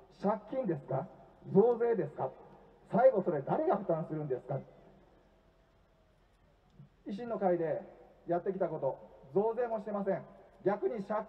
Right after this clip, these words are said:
金は減らしていってます。五兆円ぐらい大阪市も借金あったんです。それは橋本さん。で、橋本さんの近くにおられた奥下さん、秘書でやられてました。で、橋本さんが大阪市長をし、そして僕自身が大阪市長をやりましたが、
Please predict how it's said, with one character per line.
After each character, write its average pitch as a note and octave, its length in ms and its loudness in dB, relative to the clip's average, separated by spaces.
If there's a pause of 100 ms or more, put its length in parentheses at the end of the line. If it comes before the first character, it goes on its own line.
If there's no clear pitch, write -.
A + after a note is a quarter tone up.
金 A#3 160 -6
は F3 180 -2 (400)
減 F#3+ 100 2
ら C4 120 4
し - 60 -8
て C4 80 -4
い B3+ 60 -6
っ - 20 -12
て G#3+ 120 -6
ま F3+ 140 0
す。 - 40 -12 (800)
五 A3 200 4
兆 D4 100 0 (220)
円 C4+ 60 -2
ぐ C4+ 60 4
ら A3 100 6
い E3 60 2
大 F#3 160 4
阪 F3+ 240 0
市 E3 60 -8
も C#3 100 -4
借 E3+ 200 2
金 E3 140 -2
あ D#3+ 40 0
っ - 80 -4
た C3+ 80 -2
ん A#2+ 40 -6
で A2+ 80 -6
す。 - 60 -12 (400)
そ G3+ 80 4
れ A3 80 0
は G#3+ 240 2 (260)
橋 G3 60 -2
本 G3 200 2
さ F3+ 120 2
ん。 F3 60 -2 (960)
で、 F#3+ 80 4 (140)
橋 G3 80 2
本 G3+ 140 2
さ G#3 120 2
ん G#3 40 -2
の G3 100 0 (160)
近 A3+ 200 2
く G3+ 100 2
に G3+ 80 2
お G#3 40 2
ら A3 120 4
れ G#3 100 0
た - 100 0
奥 E3 280 -2
下 F3 180 -2
さ D3 80 -4
ん、 A#2 200 -6
秘 - 60 -20
書 E3 100 -2
で C#3+ 60 -2
や D3+ 60 2
ら E3+ 100 0
れ E3+ 80 0
て E3 80 -2
ま D3+ 140 -4
し - 40 -14 (440)
た。 C#3+ 80 0
で、 E3 100 2
橋 F3 80 0
本 F3+ 100 4
さ F3 140 2
ん E3+ 40 -2
が F3 60 6
大 F3+ 100 8
阪 F3 220 4
市 F3 60 -12
長 F3+ 120 6
を D3+ 100 0
し、 E3+ 240 4 (400)
そ F#3 100 4
し F3+ 60 -6
て G#3 340 2
僕 F3 180 2
自 E3 120 -4
身 E3+ 60 -2
が D#3 100 0
大 E3+ 80 -2
阪 E3+ 180 -2
市 - 60 -8
長 E3 80 -2
を D3+ 60 -2
や D3+ 80 -2
り D#3+ 100 -2
ま E3 80 -2
し - 60 -10
た C3+ 100 -4
が、 C#3 200 -2